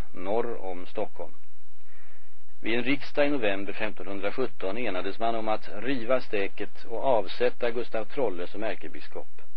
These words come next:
Det allvarliga beslutet fick karaktären av en dom,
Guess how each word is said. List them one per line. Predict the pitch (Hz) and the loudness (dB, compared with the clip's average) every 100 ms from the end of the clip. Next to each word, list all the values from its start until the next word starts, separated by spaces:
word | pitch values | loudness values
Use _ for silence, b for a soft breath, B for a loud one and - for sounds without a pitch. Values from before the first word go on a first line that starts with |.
| b b b b b b - - | b b b b b b 0 0
Det | 117 | 2
allvarliga | 123 104 110 120 131 135 | 2 2 2 2 0 0
beslutet | 123 101 92 - 110 | 0 0 0 0 0
fick | - 98 | 0 -2
karaktären | - 107 - 95 87 92 95 | 0 0 0 0 0 0 -2
av | 87 | -2
en | 85 82 | 0 0
dom, | 104 127 143 143 | 0 0 0 0